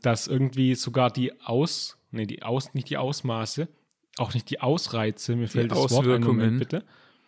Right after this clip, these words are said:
Speaker 1: Auswirkungen, schlauer Kerl, ähm, sogar in Deutschland angekommen, ähm, sind und man die messen konnte.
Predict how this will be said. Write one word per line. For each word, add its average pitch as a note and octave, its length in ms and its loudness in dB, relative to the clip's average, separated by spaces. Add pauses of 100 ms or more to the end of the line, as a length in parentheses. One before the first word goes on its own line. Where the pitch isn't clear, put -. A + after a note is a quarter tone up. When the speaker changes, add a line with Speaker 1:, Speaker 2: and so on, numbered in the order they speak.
(360)
Speaker 1:
Auswirkungen, F3 1080 4 (1000)
schlauer B2 400 4
Kerl, A#2+ 300 -4 (460)
ähm, C3+ 280 6 (880)
sogar B2+ 220 4
in B2 80 6
Deutschland B2 400 2
angekommen, A#2+ 560 -2
ähm, A#2 300 -2
sind D3 420 0
und C3 320 2
man B2 140 4
die A#2+ 100 4
messen A2+ 320 0
konnte. G#2 380 -4